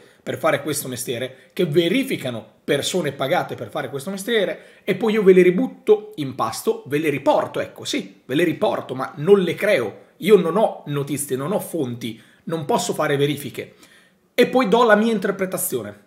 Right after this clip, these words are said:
Vi lascio la mia opinione, stimolo il pensiero, il ragionamento, il dialogo, la discussione e tutti insieme cerchiamo di creare qualcosa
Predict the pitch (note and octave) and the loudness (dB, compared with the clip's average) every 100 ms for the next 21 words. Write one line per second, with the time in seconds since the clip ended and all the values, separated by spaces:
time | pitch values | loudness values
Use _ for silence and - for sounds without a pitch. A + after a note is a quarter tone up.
0 | _ - F#3 G#3 - A3+ F#3 G#3+ G#3+ A3+ | _ -4 0 0 0 0 2 2 2 2
1 | C#4 D4 D#4 - - - - A#3+ F#3+ D3+ | 4 4 2 -2 -12 -6 2 2 4 2
2 | D#3 D3+ F3 F3 - A3 D3+ D3 D3 F3 | 2 0 -2 -2 2 4 4 0 0 0
3 | G#3 E3 C#3+ C#3+ D#3+ G3 D#3 C#3 C3+ F3+ | 0 0 -2 -4 0 2 2 0 -2 -4
4 | G#3 - E3+ D3+ E3+ F3+ - - E3 G#3 | -4 0 0 0 -2 -8 -14 -4 -2 -2
5 | G3 A#3+ - G#3 F3 D#3 F3+ - F3+ E3+ | -2 0 2 4 2 0 -4 -4 -4 -4
6 | D3+ D#3+ D3 D#3+ D3 E3+ E3 E3 - | -2 -2 0 -2 0 0 2 2 -2